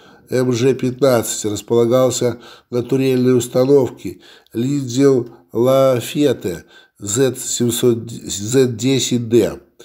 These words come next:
Гвардии старшина Степан Никифорович Стеценко лежал навзничь, расплостанный на земле. Все тело, как один огромный ушиб,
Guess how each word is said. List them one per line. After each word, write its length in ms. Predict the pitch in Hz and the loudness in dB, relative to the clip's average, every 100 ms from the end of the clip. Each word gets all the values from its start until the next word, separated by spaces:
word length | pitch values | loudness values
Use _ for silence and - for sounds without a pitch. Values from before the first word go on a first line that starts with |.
| - - - - | -20 -20 -20 -6
Гвардии 480 | 117 180 180 170 170 | 4 6 6 2 -2
старшина 680 | - 170 - 165 165 135 | 0 -2 0 0 2 2
Степан 480 | 117 - 123 147 147 | -2 -8 -2 0 0
Никифорович 880 | 135 120 139 123 131 127 123 110 - | -2 -6 -8 -6 -2 0 -2 -4 -8
Стеценко 1120 | - - 127 120 120 120 113 101 101 80 - - - - _ | -12 -6 -2 0 0 2 2 2 -4 -10 -12 -18 -20 -20 _
лежал 540 | - 117 113 120 110 107 | 0 2 4 4 2 2
навзничь, 720 | 123 147 151 139 135 127 - - _ | 4 4 2 -2 -6 -8 -12 -20 _
расплостанный 880 | 120 117 117 120 131 120 113 101 98 | -6 -6 -6 -4 -4 -4 -6 -4 -2
на 40 | 98 | -4
земле. 520 | 95 87 87 80 - - - | -4 -4 -2 -4 -10 -20 -20
Все 180 | - 151 | -2 0
тело, 380 | - 175 160 151 | 4 6 6 4
как 220 | 147 139 | -2 -2
один 280 | 143 135 147 | -2 0 0
огромный 560 | 135 127 135 127 127 127 | 0 0 0 0 -2 -2
ушиб, 360 | 123 127 113 | -4 -2 -2